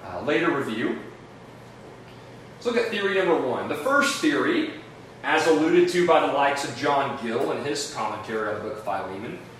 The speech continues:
is that Onesimus carelessly accumulated a bunch of debt during his time working for Philemon. Proponents of this view speculate that since Onesimus was a slave,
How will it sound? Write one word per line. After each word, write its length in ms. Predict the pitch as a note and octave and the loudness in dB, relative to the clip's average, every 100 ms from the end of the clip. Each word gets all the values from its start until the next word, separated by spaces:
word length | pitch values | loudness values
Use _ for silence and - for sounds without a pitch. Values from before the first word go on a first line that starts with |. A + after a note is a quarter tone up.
| - - - - | -18 -18 -18 0
is 160 | G3 G3+ | 4 8
that 220 | A3+ A3+ | 8 8
Onesimus 1080 | G#3+ A3 D4 E4 D4 C4+ A#3+ - - - - - | 6 4 2 2 4 4 4 2 -2 -8 -12 0
carelessly 800 | A#3 C#4 D4+ C#4+ - A3+ A#3 G#3+ | 4 4 2 0 -2 -4 -2 -2
accumulated 680 | - A3+ A#3 A#3 G#3+ G#3 G#3 | -2 -4 -2 0 0 2 2
a 240 | D#3+ D#3+ - | 4 2 4
bunch 320 | F#3+ - - | 4 4 2
of 200 | F#3 - | -4 0
debt 680 | E3 D3+ C3+ - - - - - A#2+ | 6 8 8 6 -2 -10 -14 -14 2
during 300 | G3 G#3+ G#3+ | 6 6 6
his 220 | F#3 - | 2 0
time 380 | G#3 G#3 F#3 D#3 | 4 4 4 6
working 400 | A3 A3 G3 E3 | 6 4 0 -2
for 200 | D#3 C3+ | 0 0
Philemon. 540 | D#3+ D#3 - A#2 - - - - - - - - - - - | 2 2 2 0 -6 -10 -16 -18 -20 -20 -20 -20 -18 -12 -6
Proponents 440 | - A3+ A#3 A3+ | 4 4 6 2
of 80 | F3+ | 4
this 300 | F#3+ - - | 4 4 0
view 280 | E3+ F3 G#3+ | 2 2 2
speculate 680 | - G3+ F3 F3 D#3+ F3+ F#3+ | 2 4 6 6 8 8 8
that 160 | F#3 | 4
since 240 | G#3 G#3 G#3+ | 0 0 2
Onesimus 640 | F3+ A3+ - B3 A#3 A3 | 2 2 2 2 2 0
was 100 | F#3 | -2
a 60 | |
slave, 720 | - - A3 G3 - E3+ - | -4 -2 6 8 8 6 2